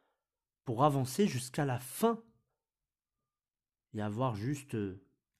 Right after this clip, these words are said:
ce, ce dénouement heureux, cet heureux dénouement. Le titre de cet épisode, Voir le bon côté des choses, concerne deux points. Le premier, c'est au moment même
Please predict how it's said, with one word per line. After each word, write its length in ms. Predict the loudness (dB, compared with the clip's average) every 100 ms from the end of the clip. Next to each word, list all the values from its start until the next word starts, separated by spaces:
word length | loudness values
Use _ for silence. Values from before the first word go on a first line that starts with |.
| _ _ _ _ _ _ _ -20
ce, 520 | -16 -6 -4 -4 -8
ce 160 | -12
dénouement 540 | -6 -4 -4 -2 -4 -4
heureux, 420 | -4 -2 -2 -4 -14 _ _
cet 280 | -14 -14 -8
heureux 160 | -6 -4
dénouement. 440 | -4 -4 -8 -10 _ _ _ _ _ _ _ _ _ _ _ _ -20 -20 -20 _ _ _
Le 160 | 0 0
titre 380 | 0 -6 0 0
de 160 | 0
cet 360 | -2 -4 -4 -2
épisode, 680 | -2 -2 -6 -2 -2 -4 -12 _ _ _ _ _ _ _ _ -18
Voir 420 | -4 0 0 -4 -6
le 140 | -6
bon 180 | -2 -2
côté 300 | 0 -2 -2
des 100 | -2
choses, 480 | -4 -4 -4 -4 -12 _ _ _ _ _ _ _
concerne 520 | -8 -6 -2 -2 -4 -10 _ _ _ -6
deux 180 | -2 -2
points. 260 | -4 -10 _ _ _ _ _ _ _ _ _ _ _ _ _ _ _ _
Le 120 | -6 -6
premier, 400 | -2 2 2 2
c'est 200 | 0 0
au 40 |
moment 360 | 0 -2 -4 -4
même 420 | -2 -2 -4